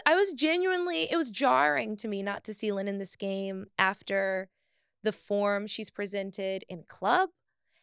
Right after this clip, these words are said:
after the form she presented in the send-off game. I mean, I'm not in the training camp, but I'm assuming it's of the same par. I was really shocked not to see Lynn. I'm gutted for her. I hope and have a feeling. You know, I,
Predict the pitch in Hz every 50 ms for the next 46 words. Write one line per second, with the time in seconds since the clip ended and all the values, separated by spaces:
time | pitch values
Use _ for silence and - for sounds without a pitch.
0 | _ - - 202 208 202 196 196 180 - - 202 202 196 190 190 - - 196 -
1 | 196 190 175 190 190 185 - - 180 185 - 185 202 - - - 254 294 302 320
2 | 311 311 311 - - - 302 294 285 294 285 285 285 - _ _ _ _ _ _
3 | _ _ _ - 190 190 190 185 180 180 190 196 202 190 190 170 - - 269 277
4 | 277 277 247 - 285 262 254 226 202 185 165 170 - - - 220 226 240 233 226
5 | 214 196 190 - - 190 180 175 175 - - 185 180 175 175 175 - - 247 254
6 | 254 247 247 233 247 247 - _ _ _ _ _ _ _ _ _ _ _ - 220
7 | 262 285 294 277 277 302 330 311 - - 269 240 - 226 220 - - - - 220
8 | 202 202 196 190 190 185 185 190 190 190 202 - _ _ _ _ _ - - 190
9 | 196 170 208 202 196 196 190 - - 190 190 175 185 185 185 180 180 180 175 175
10 | 180 190 _ _ _ _ _ _ _ _ _ _ _ - 190 190 185 185 185 185
11 | 185 185 185 185 180 - - _ _ _ _ _ _ - 220 240 269 294 - _
12 | - - 220 226 208 185 180 - - - - 226 214 196 - - - 202 208 220
13 | 226 214 - - 208 220